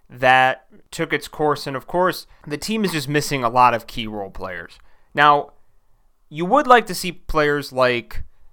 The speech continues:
for instance, Nikola Vucevic, an all-star, somebody you traded draft equity for, really step up, and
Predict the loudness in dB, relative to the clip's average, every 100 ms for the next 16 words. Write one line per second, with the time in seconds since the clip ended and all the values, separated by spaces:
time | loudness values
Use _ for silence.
0 | -20 -12 -8 -6 -6 -6 -6 -8 -10 -14
1 | -10 -6 -4 -2 0 0 0 0 0 -2
2 | -8 -10 -16 -20 -20 -20 -8 0 6 6
3 | 6 4 2 2 -2 -4 -4 -8 -14 _
4 | -8 0 2 2 -2 0 2 0 -2 -6
5 | -6 -12 -10 -6 -4 -4 -10 -20 2 4
6 | 4 2 -4 4 4 6 4 4 2 0
7 | -2 -20 -20 -10 0 2 2 0